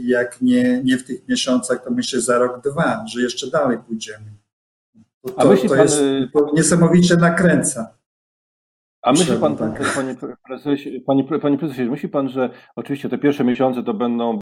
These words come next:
Speaker 2: bardzo korzystne oferty, obniżki cen, no, żeby tych ludzi przyciągnąć z powrotem, przełamać strach. Ale czy myśli pan, że docelowo, na przykład jak już pandemia minie, czeka nas czas droższych usług, e, hotelowych, chociażby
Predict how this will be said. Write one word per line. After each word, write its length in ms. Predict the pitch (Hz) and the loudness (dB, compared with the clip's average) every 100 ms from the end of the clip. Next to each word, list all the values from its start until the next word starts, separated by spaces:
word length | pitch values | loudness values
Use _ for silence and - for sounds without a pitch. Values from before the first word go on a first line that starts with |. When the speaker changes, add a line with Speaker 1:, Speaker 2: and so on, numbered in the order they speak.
| - | -4
Speaker 2:
bardzo 240 | 117 113 | -4 -4
korzystne 320 | - 107 - | -8 -10 -8
oferty, 560 | 107 110 107 - 98 95 | -6 -4 -4 -4 -4 -4
obniżki 400 | 95 - - - | -8 -10 -14 -12
cen, 140 | 120 | -6
no, 80 | 127 | -6
żeby 160 | 127 131 | -4 -6
tych 120 | - | -4
ludzi 180 | 139 131 | -4 -6
przyciągnąć 480 | 143 139 139 117 107 | -8 -2 0 0 -4
z 40 | |
powrotem, 520 | 101 87 85 - - _ | -6 -6 -6 -10 -20 _
przełamać 320 | 104 98 90 | -8 -8 -10
strach. 240 | - 92 - - - - _ | -8 -10 -10 -20 -20 -20 _
Ale 240 | - 110 117 | -4 -4 -4
czy 140 | 123 | -4
myśli 280 | 120 143 160 | -4 -4 -4
pan, 280 | 127 127 123 | -4 -4 -6
że 540 | 110 123 120 117 113 104 | -8 -4 -4 -2 -4 -6
docelowo, 1160 | 120 120 117 127 123 127 120 117 110 107 104 95 | -6 -4 0 0 0 0 2 2 0 -2 -6 -8
na 80 | 104 | -12
przykład 380 | - - 107 | -12 -10 -8
jak 180 | 107 107 | -8 -8
już 240 | - 101 - | -14 -16 -10
pandemia 400 | 110 113 117 110 | -8 -6 -4 -4
minie, 340 | 117 113 107 | -4 -4 -6
czeka 280 | - 123 117 | -8 -8 -6
nas 300 | 113 107 - | -4 -6 -8
czas 380 | - 113 107 - 90 | -2 0 -2 -8 -16
droższych 580 | 107 123 127 - 113 104 | -8 -4 -4 -6 -10 -8
usług, 420 | 113 104 107 - 110 | -12 -14 -18 -16 -12
e, 280 | 104 107 | -10 -10
hotelowych, 500 | 107 107 117 117 113 | -10 -12 -6 -6 -6
chociażby 440 | 110 107 107 113 | -8 -12 -10 -8